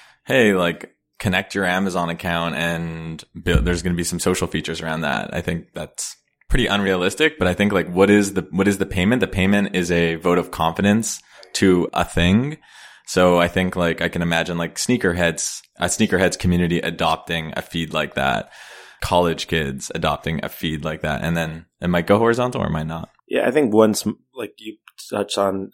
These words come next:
Speaker 2: uh, Eric, is the microtransactions. So kind of like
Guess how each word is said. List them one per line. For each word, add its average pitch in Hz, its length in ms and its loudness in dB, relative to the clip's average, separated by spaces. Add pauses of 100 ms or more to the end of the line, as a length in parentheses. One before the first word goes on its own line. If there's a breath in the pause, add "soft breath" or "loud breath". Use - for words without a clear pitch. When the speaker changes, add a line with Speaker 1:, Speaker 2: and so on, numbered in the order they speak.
Speaker 2:
uh, 92 320 -2
Eric, 95 220 -2
is - 340 -6
the 95 260 -6
microtransactions. 123 1040 -2 (360 loud breath)
So 98 760 4 (280)
kind 107 120 -4
of 98 60 -4
like 95 160 -2